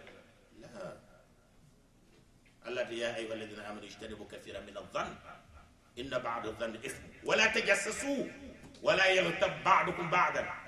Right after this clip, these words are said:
Ayuhibbu ahadukum an ya'kula lahma akhihi maytan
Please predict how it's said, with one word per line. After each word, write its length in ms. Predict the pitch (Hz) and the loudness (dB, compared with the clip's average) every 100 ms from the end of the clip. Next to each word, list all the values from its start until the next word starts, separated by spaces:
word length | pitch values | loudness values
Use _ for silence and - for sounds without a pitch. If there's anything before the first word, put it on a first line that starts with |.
| - - | -16 -2
Ayuhibbu 500 | 143 160 151 180 170 | 2 2 2 0 0
ahadukum 500 | 185 185 180 175 175 165 | 2 2 2 -2 -2 -2
an 140 | 160 | 0
ya'kula 400 | 185 - 170 156 | -2 -2 -4 -4
lahma 300 | - 165 151 | -4 -4 -4
akhihi 240 | - 156 - | -4 -6 -4
maytan 300 | 196 226 | -2 -4